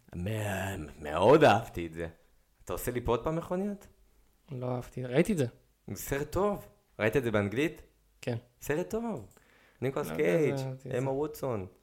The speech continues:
Speaker 1: לא ווטסון.
Speaker 2: אמה
Speaker 1: סטון,
Speaker 2: סטון.
Speaker 1: אמה סטון.
Speaker 2: סטון.
Speaker 1: ריין ריינולדס, דדפול. ובאלפיים ושש עשרה יצא להם טרול, טרולים. שאני חושב שהטרולים, אה,
Speaker 2: הוא חמוד.
Speaker 1: נות-, לא, אבל הטרולים נותנים להם, אה,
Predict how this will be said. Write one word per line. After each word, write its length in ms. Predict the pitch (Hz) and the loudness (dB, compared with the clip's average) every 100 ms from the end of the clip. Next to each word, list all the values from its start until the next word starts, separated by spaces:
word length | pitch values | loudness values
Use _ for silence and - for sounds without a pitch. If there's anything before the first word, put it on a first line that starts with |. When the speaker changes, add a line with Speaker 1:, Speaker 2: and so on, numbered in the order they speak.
| _ _ _ - | _ _ _ -8
Speaker 1:
לא 200 | - 127 | 0 2
ווטסון. 440 | 131 113 - 92 | 2 -2 -2 -6
Speaker 2:
אמה 60 | 95 - _ _ _ _ _ | -8 -14 _ _ _ _ _
Speaker 1:
סטון, 140 | - 131 147 | -4 4 6
Speaker 2:
סטון. 260 | 135 127 | 6 4
Speaker 1:
אמה 140 | 123 127 | 2 -2
סטון. 400 | - 143 147 110 - - | -2 0 0 -2 -6 -20
Speaker 2:
סטון. 600 | - - 143 143 131 123 123 - - | -16 -8 -6 -4 -6 -10 -12 -12 2
Speaker 1:
ריין 280 | 120 135 | 4 6
ריינולדס, 640 | 131 139 139 135 117 107 120 | 4 2 2 0 0 -2 -4
דדפול. 480 | 120 120 110 98 95 - - - _ _ _ _ _ _ - | -4 -4 -2 -4 -8 -14 -20 -20 _ _ _ _ _ _ -20
ובאלפיים 680 | 95 131 151 131 107 131 151 | -2 2 2 2 2 2 2
ושש 100 | 147 | 0
עשרה 220 | - 143 | -2 0
יצא 280 | 110 - 127 | 0 0 2
להם 200 | 127 107 - | 2 0 -4
טרול, 380 | 92 101 92 90 | -2 0 -2 -4
טרולים. 440 | - 98 98 85 82 - _ - | -4 -2 -2 -2 -8 -16 _ -12
שאני 180 | 92 98 | -10 -8
חושב 140 | 127 | -6
שהטרולים, 580 | 123 113 107 107 110 104 | -4 -4 -2 0 0 0
אה, 40 | 90 85 82 87 | 0 -2 -4 -6
Speaker 2:
הוא 120 | - - | -8 -2
חמוד. 680 | 170 156 165 180 190 185 202 196 - _ _ - | 2 4 6 8 8 8 4 0 -10 _ _ -6
Speaker 1:
נות-, 240 | 92 - - | -6 -6 -2
לא, 260 | 123 113 | 4 4
אבל 120 | 104 120 | 4 0
הטרולים 400 | 120 147 147 127 | 2 4 4 2
נותנים 280 | 107 120 | 0 0
להם, 300 | 123 120 95 | 2 0 0
אה, 240 | 85 82 | -4 -6